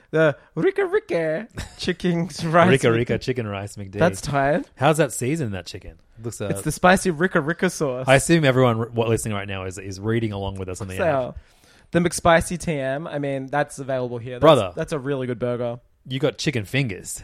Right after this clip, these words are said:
Speaker 1: Brother. <laughs> Uh, you've got spicy chicken bites.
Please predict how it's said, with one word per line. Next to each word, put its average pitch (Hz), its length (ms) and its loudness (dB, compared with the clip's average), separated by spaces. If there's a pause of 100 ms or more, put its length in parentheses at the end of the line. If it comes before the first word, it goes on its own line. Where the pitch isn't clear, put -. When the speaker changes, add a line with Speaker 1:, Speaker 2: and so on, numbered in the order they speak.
(220)
Speaker 1:
Brother. 151 520 0
<laughs> - 160 2 (1160)
Uh, 147 580 6
you've 156 160 -2
got 175 200 4
spicy 165 420 -2
chicken 151 300 -12
bites. 143 600 -10